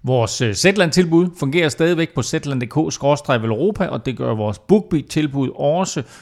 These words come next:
på bookbeat punktum d k skråstreg velropa. Og, øh, hvis du, øh, nu sidder og ikke sådan helt ved, hvad du skal lytte til, må jeg så anbefale N F L-showet, hvor jeg tirsdag sammen med Thomas Kvartrup kiggede tilbage på weekendens N F L-draft.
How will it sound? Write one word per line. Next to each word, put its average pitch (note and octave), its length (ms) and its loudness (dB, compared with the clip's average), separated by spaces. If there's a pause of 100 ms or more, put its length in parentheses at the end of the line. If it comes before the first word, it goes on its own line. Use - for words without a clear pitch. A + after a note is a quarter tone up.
(120)
på B2+ 120 0 (140)
bookbeat D3+ 460 0
punktum B2 340 -4
d - 60 -16
k - 40 -14
skråstreg A#2+ 640 -4
velropa. A2+ 460 -2 (440)
Og, A#2 340 -2
øh, A2 60 -2
hvis A#2 280 -4
du, A2 360 -2
øh, A2 60 0
nu C3+ 160 0
sidder C3+ 320 -2
og A#2 120 -6
ikke A#2+ 120 -6
sådan B2+ 180 -4
helt D#3 480 -2
ved, D3 140 -2
hvad C3 120 -4
du C3+ 60 -2
skal C3+ 180 -4
lytte D3+ 180 0
til, C#3 220 -2
må A#2+ 120 -2
jeg A2+ 100 0
så B2 120 -6
anbefale A#2+ 580 -2
N A2 100 -4
F - 80 -6
L-showet, D3 540 0 (320)
hvor A#2 320 -2
jeg A2+ 520 -2
tirsdag A#2+ 520 -8
sammen A#2 380 -4
med A2 140 -4
Thomas A2 340 -8
Kvartrup G#3 540 0 (240)
kiggede C3 260 0
tilbage A#2 560 -2
på B2 320 -4 (120)
weekendens A2+ 760 -8
N A2+ 220 0
F - 100 -8
L-draft. G#2 600 -6